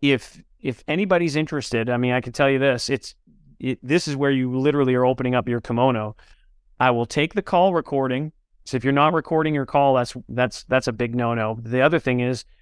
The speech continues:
g-, give it to someone, give it to a professional. So we do this and we've seen multiple calls where people are off the rails. They're trying to take shortcuts,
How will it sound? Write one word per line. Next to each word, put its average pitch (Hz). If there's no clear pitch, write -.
g-, -
give -
it 311
to 143
someone, 117
give 131
it 202
to 202
a 190
professional. 170
So -
we 139
do 160
this 139
and 131
we've 139
seen 139
multiple 143
calls 131
where 127
people 170
are 180
off 202
the 151
rails. 139
They're 139
trying 233
to 196
take 143
shortcuts, 147